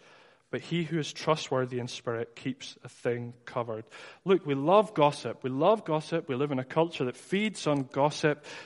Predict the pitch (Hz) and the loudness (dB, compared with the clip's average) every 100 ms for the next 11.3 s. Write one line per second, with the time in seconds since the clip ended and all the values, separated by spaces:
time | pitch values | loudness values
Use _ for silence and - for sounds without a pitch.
0 | - 127 123 127 131 - 160 185 196 190 | -4 -2 2 0 0 2 8 10 10 4
1 | - - - - 120 143 - 156 196 226 | -14 -18 -20 -6 -6 -4 4 10 12 10
2 | 190 - 147 139 135 - 127 143 - 131 | 4 2 4 4 0 0 0 -2 -2 -2
3 | 120 131 _ _ _ _ - - - 156 | -2 -4 _ _ _ _ -20 -12 6 10
4 | 208 214 196 165 151 143 139 123 120 - | 10 8 4 2 4 4 4 4 2 -2
5 | 127 123 - - - - - - - - | -12 -12 -16 -20 -20 -20 -20 -12 -6 6
6 | 190 214 185 160 175 170 180 156 156 151 | 8 8 6 4 4 6 2 4 2 2
7 | 131 135 135 131 - 127 131 135 123 123 | 4 4 2 -2 0 -2 -2 -6 -2 -4
8 | - 139 139 139 117 113 113 - - - | -2 -2 0 0 0 -2 -4 -8 -6 0
9 | 135 - 123 113 113 - - - - - | 0 0 -6 -4 -6 -10 -16 -14 0 8
10 | 185 165 151 175 - - 143 156 156 147 | 8 8 0 -2 -2 -10 -2 2 4 4
11 | 131 113 110 | 0 -2 -12